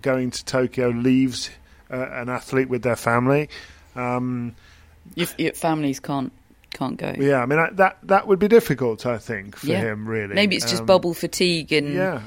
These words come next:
Speaker 1: I, I,
Speaker 2: the
Speaker 1: I mean,
Speaker 2: thought, the thought of, but, but
Speaker 1: I think that
Speaker 2: but
Speaker 1: will be
Speaker 2: equally
Speaker 1: overcome because this is a one-time only thing in his
Speaker 2: Do you
Speaker 1: career.
Speaker 2: think there's any,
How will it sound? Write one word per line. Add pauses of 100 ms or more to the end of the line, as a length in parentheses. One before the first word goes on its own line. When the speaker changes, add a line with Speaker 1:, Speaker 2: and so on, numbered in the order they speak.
Speaker 1:
I, (200)
I,
Speaker 2:
the
Speaker 1:
I
mean,
Speaker 2:
thought, (320)
the
thought
of, (100)
but, (400)
but (360)
Speaker 1:
I
think
that
Speaker 2:
but
Speaker 1:
will
be
Speaker 2:
equally
Speaker 1:
overcome
because
this
is
a
one-time
only
thing (100)
in
his
Speaker 2:
Do
you
Speaker 1:
career.
Speaker 2:
think
there's (200)
any,